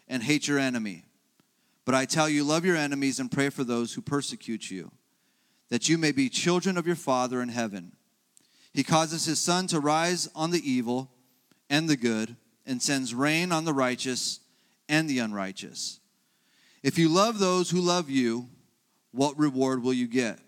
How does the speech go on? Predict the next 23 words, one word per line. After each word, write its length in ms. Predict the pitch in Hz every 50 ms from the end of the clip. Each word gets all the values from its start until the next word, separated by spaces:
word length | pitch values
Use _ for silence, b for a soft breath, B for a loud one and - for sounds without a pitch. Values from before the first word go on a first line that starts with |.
| _ _ _ _ _ _ _ _ _ _ _ _ _ _ _ _ _ _ _ _ _ _ _ _ _ _ _ _ _ - _
Are 100 | 131 139
not 200 | 147 156 151 156
even 180 | 165 165 160 156
the 80 | 139
tax 320 | - - 160 160 170 160 -
collectors 420 | - 156 156 156 - - 156 139
doing 300 | 120 156 156 156 151 143
that? 340 | 143 147 156 170 170 - _ _ _ _ _ _ _ _ _ _ _ _ _ _ _ _ _ _ _ _ _ _ _ _ _ _
And 140 | - 143 147
if 140 | 156 139 -
you 100 | 156 147
greet 280 | 131 147 185 214 214 208
only 220 | 202 196 196 196
your 180 | 185 180 170 170
own 200 | 170 175 175 156
people, 440 | - - 190 185 185 - 151 143
what 140 | 143 156 165
are 80 | 170 170
you 160 | 170 175 170
doing 320 | 143 151 156 151 151 147
more 260 | 139 139 139 143 143 147
than 160 | 143 143 143
others? 600 | 151 165 160 131 123 113 101 101 - - -